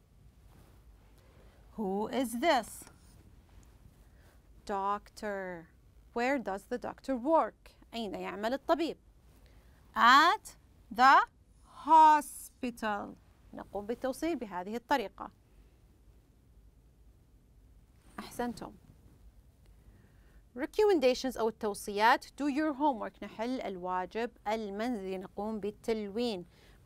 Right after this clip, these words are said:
Practice. نتدرب على ماذا؟ نطق الكلمات بشكل صحيح. ماذا أيضًا؟ القدرة على تمييز شكل الكلمات. Doctor and teacher.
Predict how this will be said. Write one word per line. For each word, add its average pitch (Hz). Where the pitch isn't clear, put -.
Practice. -
نتدرب 320
على 339
ماذا؟ 220
نطق -
الكلمات 240
بشكل 254
صحيح. 330
ماذا 269
أيضًا؟ 302
القدرة 247
على 233
تمييز 269
شكل 302
الكلمات. 285
Doctor 311
and 285
teacher. 214